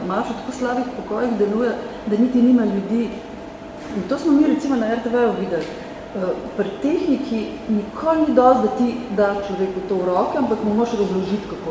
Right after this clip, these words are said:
uporabljati, ne. In Radio Marš teh ljudi nima. A ne? In jaz razumem, da ljudje grejo raje na nek drug radio, ki ima več osebja, ki je pripravljeno in kaj razložiti, kot na Radio Marš, ker pač so izgubljeni, ne.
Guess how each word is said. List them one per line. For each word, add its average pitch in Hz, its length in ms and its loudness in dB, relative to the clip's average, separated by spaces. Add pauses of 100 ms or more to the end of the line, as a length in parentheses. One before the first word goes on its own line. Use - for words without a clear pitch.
uporabljati, 147 580 -8
ne. 196 100 -6 (420)
In 190 100 2
Radio 262 300 2
Marš 269 280 4
teh 302 160 -2
ljudi 226 200 2
nima. 330 340 2 (1080)
A 190 60 -2
ne? 214 160 0
In 226 100 6
jaz 277 180 6
razumem, 254 380 6
da 240 60 10
ljudje 233 360 4 (340)
grejo 254 200 10
raje 254 220 8
na 247 80 8
nek 240 200 4
drug 269 220 2
radio, 254 460 4 (260)
ki 220 60 -2
ima 190 180 2
več 233 260 2 (120)
osebja, 208 540 6 (320)
ki 202 80 0
je 190 140 2
pripravljeno 208 600 4
in 196 140 2
kaj 220 120 4
razložiti, 190 540 2 (420)
kot 254 160 0
na 240 100 2
Radio 254 340 2
Marš, 269 400 0 (180)
ker 269 200 2 (540)
pač 254 160 -2 (300)
so - 160 -6
izgubljeni, 202 680 4
ne. 156 120 -4